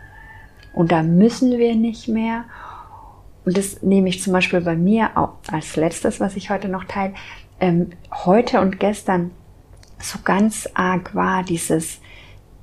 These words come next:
diese Konditionierung, diese Idee, diese Vorstellung von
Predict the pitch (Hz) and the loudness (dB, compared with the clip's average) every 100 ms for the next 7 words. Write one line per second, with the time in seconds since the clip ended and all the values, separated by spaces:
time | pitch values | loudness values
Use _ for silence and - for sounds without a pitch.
0 | - 180 - 175 - 190 180 180 - 175 | -6 -4 -2 -2 2 2 2 0 0 2
1 | 175 196 254 254 196 185 233 269 - 175 | 6 6 6 6 2 2 2 0 -4 -2
2 | - 196 180 170 - 214 233 220 185 170 | -2 0 -2 -4 0 2 2 0 -2 -2
3 | - 208 208 - 190 185 180 190 | -2 -2 0 0 0 -2 -2 -2